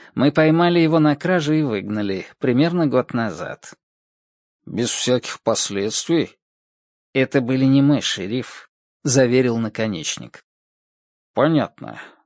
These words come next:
Послушайте, ребята, вы же знаете, я не вмешиваюсь в воспитательные меры, если нет трупа. Но этого парня забили почти до смерти". "К чему все это, шериф?" спросил Лэнс. "Мне это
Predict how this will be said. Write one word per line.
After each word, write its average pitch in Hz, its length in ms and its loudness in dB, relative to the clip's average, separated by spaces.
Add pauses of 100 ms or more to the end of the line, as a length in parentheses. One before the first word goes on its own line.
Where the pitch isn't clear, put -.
(120)
Послушайте, 117 600 -4
ребята, 107 520 -2
вы 98 160 -2
же 190 80 2
знаете, 185 600 2
я 143 160 2
не 214 140 0
вмешиваюсь - 600 -4
в 101 60 -10
воспитательные 147 880 0
меры, 147 360 0
если 143 420 2
нет 156 340 0
трупа. - 540 -10 (560)
Но 139 120 4
этого 170 320 4
парня 165 400 2
забили 139 460 2
почти 151 460 -2
до 143 160 4
смерти". - 640 -4 (1080)
"К - 40 -20
чему 233 340 4
все - 240 -2
это, 104 220 -6
шериф?" 156 460 0 (220)
спросил 113 500 -2
Лэнс. - 460 -4 (500)
"Мне 135 460 4
это 71 440 -4